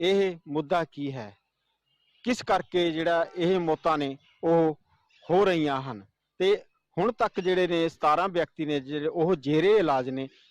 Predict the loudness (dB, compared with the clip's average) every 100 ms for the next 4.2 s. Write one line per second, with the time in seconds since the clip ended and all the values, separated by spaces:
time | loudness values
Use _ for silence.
0 | -12 -4 0 2 2 2 -6 _ -6 -2
1 | 2 0 -2 _ _ _ _ -2 2 2
2 | -2 -8 -20 -20 _ _ -6 -2 0 0
3 | -4 -10 -10 -2 2 2 2 0 -2 -6
4 | -10 -18